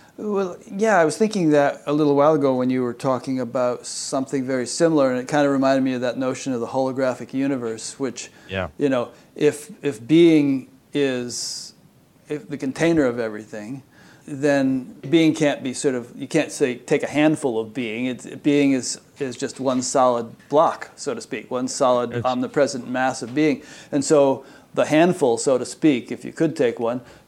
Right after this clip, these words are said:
Speaker 1: contains the whole universe as much as being in its entirety contains the whole universe.
Speaker 2: And that's the importance of the individual.
Speaker 1: Yeah, yeah, yeah.
Speaker 2: As an individual,
Speaker 1: You contain
Speaker 2: you
Speaker 1: the
Speaker 2: are,
Speaker 1: universe.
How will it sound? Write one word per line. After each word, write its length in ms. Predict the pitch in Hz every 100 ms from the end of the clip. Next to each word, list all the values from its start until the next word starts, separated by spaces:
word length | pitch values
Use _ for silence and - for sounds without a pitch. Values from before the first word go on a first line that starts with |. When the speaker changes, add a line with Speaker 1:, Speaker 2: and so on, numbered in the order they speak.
| -
Speaker 1:
contains 540 | 139 131 151 143 139
the 100 | 131
whole 160 | 135 135
universe 500 | 139 151 131 127 123
as 160 | 117
much 300 | 131 131 -
as 180 | 135 123
being 400 | 117 135 135 135
in 120 | 135
its 200 | 131 -
entirety 480 | 127 127 151 180 113
contains 480 | 104 104 117 113 113
the 80 | 120
whole 160 | 113
universe. 540 | 117 113 113 113 113 - - - - -
Speaker 2:
And 240 | 123 117
that's 280 | 110 131 135
the 100 | 123
importance 580 | 110 101 117 110 107 98
of 80 | 95
the 60 | 95
individual. 640 | 95 90 85 82 78 73 - -
Speaker 1:
Yeah, 200 | 160 123
yeah, 140 | 131 143
yeah. 280 | 135 143 - - _ _ _ -
Speaker 2:
As 260 | 127 143 151
an 140 | 156
individual, 840 | 147 139 123 147 143 110 104 87 85
Speaker 1:
You 120 | 131
contain 300 | 135 123 131
Speaker 2:
you 60 | 127
Speaker 1:
the 60 |
Speaker 2:
are, 220 | 127 120 123
Speaker 1:
universe. 200 | 131 -